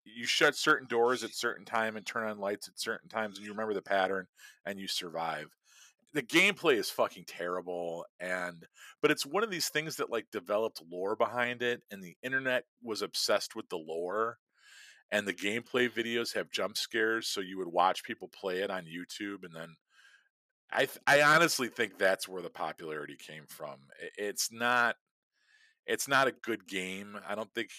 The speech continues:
I think there was a console version, but even that's not that good. It's a lot of stealth shit.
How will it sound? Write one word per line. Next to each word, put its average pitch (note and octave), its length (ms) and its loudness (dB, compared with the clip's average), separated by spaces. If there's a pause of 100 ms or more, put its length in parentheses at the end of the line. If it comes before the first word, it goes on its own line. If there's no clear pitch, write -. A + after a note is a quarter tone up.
(140)
I A#2+ 80 6
think G3 200 4
there F#3+ 120 2
was C#3 120 2
a C3 60 0
console B2 500 2
version, B2 600 -2 (1080)
but G#2+ 220 8 (200)
even C3 300 -2
that's F2+ 340 -2
not E2+ 280 -4
that D#2+ 220 0
good. D2+ 280 -4
It's F2 200 -4
a A2+ 40 0
lot F#2 200 4
of E2 40 -2
stealth - 460 -4
shit. D#2+ 400 -4